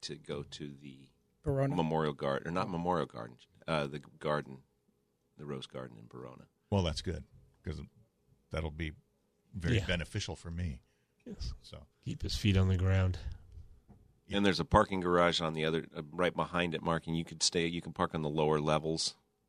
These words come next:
Speaker 1: so that you don't get scared.
Speaker 4: Okay, thank you.
Speaker 1: Okay.
Speaker 4: Appreciate that.
Speaker 1: Yeah, I'm here for you.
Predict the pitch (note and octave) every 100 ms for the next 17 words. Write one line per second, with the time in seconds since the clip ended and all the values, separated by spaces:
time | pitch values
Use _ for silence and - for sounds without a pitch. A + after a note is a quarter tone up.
0 | _ - - D#2 C#2 - E2+ - - -
1 | - - - - - - - _ - A#2
2 | G2+ G2+ A2 G2+ - A2+ A2+ - - -
3 | _ _ _ _ _ - C#3 B2+ G2+ F2
4 | F2+ E2+ - D#2+ D2+ D2 - - - -